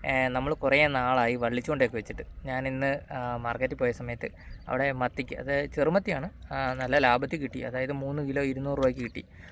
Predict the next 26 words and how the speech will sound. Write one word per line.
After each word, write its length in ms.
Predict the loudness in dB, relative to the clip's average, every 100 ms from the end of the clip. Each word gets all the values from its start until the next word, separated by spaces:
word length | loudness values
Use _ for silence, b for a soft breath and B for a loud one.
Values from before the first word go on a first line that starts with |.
| B -2
അപ്പോൾ 220 | 2 4
എന്നാ 200 | 6 4
ഇന്നൊന്നൊന്ന്, 560 | 4 0 0 0 0 -2 B B B -2
ആ, 60 | 2 4 4 2 -4 -8 0
വള്ളിച്ചൂണ്ട 380 | 2 2 4 6
വെക്കാം, 420 | 4 4 0 4
വാള 220 | 4 6
കിട്ടുമോ 280 | 2 0 -2
എന്ന് 120 | -2
നോക്കാം 380 | -4 -2 -4 -4 -8
എന്നാണ് 300 | -6 -4 -2
നമ്മൾ 320 | -4 -4 -6 -10 -12
വിചാരിക്കുന്നത്. 480 | -4 -2 -2 -6 -10 -12
ഒറ്റയ്ക്കേ 300 | -8 2 2
ഉള്ളൂ. 260 | 2 0 -6 B B B B -14
അതെ, 200 | -8 -8 -8 -10
നം-, 300 | -10 -12 -18 -18 B B B
എന്നാ 120 | -8 -6
നമ്മുടെ 200 | -6 -6
ചൂണ്ടയുണ്ട്, 560 | -8 -2 -2 -2 -4 -8 -10 -6
ഇതിനകത്ത് 360 | -4 -2 -4
മത്തി 280 | -4 -4 -4
ഇരിപ്പുണ്ട്, 360 | -6 -6 -8 -6
മത്തി 260 | -6 -6
മുറിക്കണം. 460 | -6 -6 -4 -4 -4 -12 B B B
ആ, 80 | B